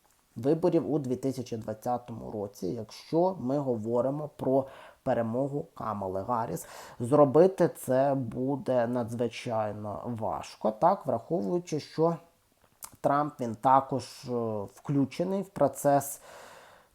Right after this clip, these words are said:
завоювання не всього темношкірого електорату, хоча б його якоїсь частини. Бо Трамп розуміє, що якщо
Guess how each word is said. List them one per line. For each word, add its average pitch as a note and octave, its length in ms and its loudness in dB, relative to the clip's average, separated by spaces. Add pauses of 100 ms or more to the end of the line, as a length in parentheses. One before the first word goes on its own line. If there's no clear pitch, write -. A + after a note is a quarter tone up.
(220)
завоювання D#3 800 6
не D#3+ 240 8
всього C3 760 2
темношкірого D#3+ 840 2
електорату, D3 960 4
хоча E3+ 280 4
б F3 120 2
його C3+ 300 2
якоїсь B2 580 0
частини. D2+ 720 -6
Бо G2 160 -6
Трамп B2 340 0
розуміє, A3 560 0
що - 200 -4
якщо C3+ 680 2